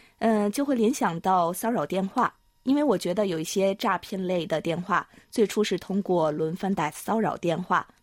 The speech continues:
慢慢转变过来的。其实要说到诈骗电话，无非有几种，要么就是冒充公检法，说你银行账户涉嫌洗钱，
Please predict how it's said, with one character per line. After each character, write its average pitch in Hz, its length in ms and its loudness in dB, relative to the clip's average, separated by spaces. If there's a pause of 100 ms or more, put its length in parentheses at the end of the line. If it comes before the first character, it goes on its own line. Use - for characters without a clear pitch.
慢 226 120 2
慢 240 160 2
转 151 200 -2
变 180 180 -2
过 165 160 0
来 139 160 0
的。 - 200 0 (840)
其 277 160 2
实 320 120 2
要 285 140 2
说 277 200 -2
到 262 240 4
诈 262 160 0
骗 262 200 -4
电 233 220 0
话， 226 360 0
无 185 100 -2
非 254 200 -2
有 165 180 2
几 165 260 -6
种， 139 340 0 (360)
要 285 140 2
么 254 120 4
就 269 140 0
是 247 260 0
冒 226 240 4
充 254 260 -2
公 262 160 0
检 220 240 2
法， 139 320 -2 (240)
说 220 160 2
你 175 280 0
银 190 100 -2
行 180 240 -4
账 185 240 0
户 170 340 -2
涉 180 160 -2
嫌 175 160 -2
洗 170 200 -4
钱， 175 360 0